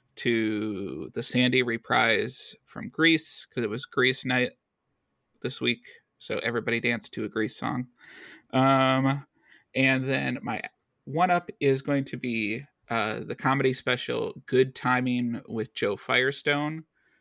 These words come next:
which is on Peacock, um, which you can sign up for free and watch things for free on Peacock.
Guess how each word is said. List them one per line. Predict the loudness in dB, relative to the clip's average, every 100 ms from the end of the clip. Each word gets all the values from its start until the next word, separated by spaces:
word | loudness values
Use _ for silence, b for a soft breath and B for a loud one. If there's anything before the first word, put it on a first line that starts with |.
| -18
which | -8 -6 -6
is | -6
on | -6 -6 -6 -10
Peacock, | -4 -4 2 2 2 -4 _ _ _ _ _ _ _ -12
um, | -10 -10 -14 -10
which | -8 -4
you | -2
can | -2
sign | 0 2 2
up | 0
for | -4
free | 0 0 0 0 -8 -6
and | -4
watch | -2 -4 -4 -8
things | -4 -4 -2
for | -4
free | -2 2 4
on | 2
Peacock. | -6 -12 -6 -6 -6 _